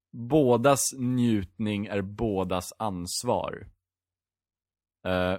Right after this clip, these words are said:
man kan inte lämna sin egen njutning helt i händerna på den andra personen utan eget ansvar för sin egen njutning. Om du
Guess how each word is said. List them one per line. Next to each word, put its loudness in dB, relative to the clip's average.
man 0
kan 0
inte -2
lämna 2
sin -4
egen -2
njutning -4
helt -2
i -6
händerna -2
på -8
den -4
andra -6
personen -6
utan -4
eget -6
ansvar -2
för -8
sin -8
egen -6
njutning. -6
Om 0
du 4